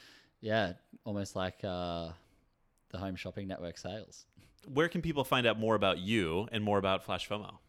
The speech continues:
Speaker 1: We've got a few social channels. Our website is flash fomo dot com. Instagram, I think, is Flash fomo.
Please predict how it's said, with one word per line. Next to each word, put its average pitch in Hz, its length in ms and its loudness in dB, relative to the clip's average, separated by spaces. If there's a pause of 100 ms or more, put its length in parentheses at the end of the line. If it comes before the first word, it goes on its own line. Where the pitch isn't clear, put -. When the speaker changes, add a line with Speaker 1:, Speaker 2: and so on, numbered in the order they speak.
(560)
Speaker 1:
We've 127 320 -4
got 117 360 0
a 110 200 -4
few 131 200 -6
social 110 320 -6
channels. 135 560 -10
Our 104 80 -2
website 107 380 0
is 101 120 -2
flash - 280 -4
fomo 104 240 -2
dot 95 180 -6
com. 101 380 -4 (300)
Instagram, 104 680 -4 (120)
I 113 60 -12
think, 107 140 -8
is 101 80 -12
Flash 101 240 -6
fomo. 101 420 -2